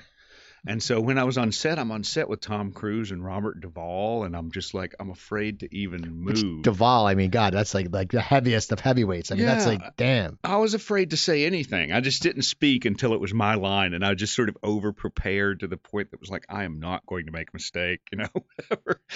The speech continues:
Speaker 1: And, uh, you know, it was, it was t-, it was a learning process, obviously. But the funny thing is that years later, I had an audition for Tony Scott again.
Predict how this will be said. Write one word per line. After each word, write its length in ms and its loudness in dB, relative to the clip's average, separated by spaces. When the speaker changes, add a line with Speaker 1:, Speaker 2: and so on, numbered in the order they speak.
Speaker 1:
And, 300 0
uh, 280 2
you 120 2
know, 160 6
it 120 2
was, 280 -2
it 120 2
was 260 -4
t-, 220 2
it 140 2
was 180 -4
a 80 4
learning 380 2
process, 580 -2
obviously. 500 -8
But 220 -2
the 80 0
funny 280 2
thing 220 2
is 180 0
that 160 -4
years 280 0
later, 480 0
I 120 -2
had 160 -2
an 120 -4
audition 500 -4
for 120 -4
Tony 380 -4
Scott 400 -4
again. 500 -6